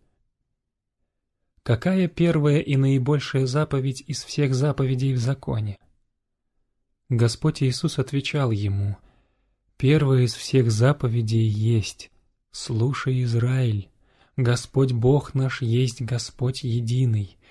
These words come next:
и возлюби Господа Бога твоего всем сердцем твоим, и всею душою твоею, и всем разумением твоим, и всею крепостью твоею.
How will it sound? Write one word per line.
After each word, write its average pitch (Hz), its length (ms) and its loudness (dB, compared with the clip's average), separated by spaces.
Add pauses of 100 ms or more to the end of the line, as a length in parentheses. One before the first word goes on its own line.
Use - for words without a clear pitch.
(260)
и 131 100 2
возлюби 143 560 4
Господа 143 600 0
Бога 131 340 0
твоего 127 580 -2
всем 127 320 -4
сердцем 131 580 -4
твоим, 117 560 -2 (300)
и 139 80 2
всею 156 320 2
душою 135 600 2
твоею, 123 800 -2
и 131 100 -6
всем 123 320 -2
разумением 117 760 2
твоим, 113 540 -2 (440)
и - 60 -6
всею 135 340 -4
крепостью 113 760 -2
твоею. 113 640 0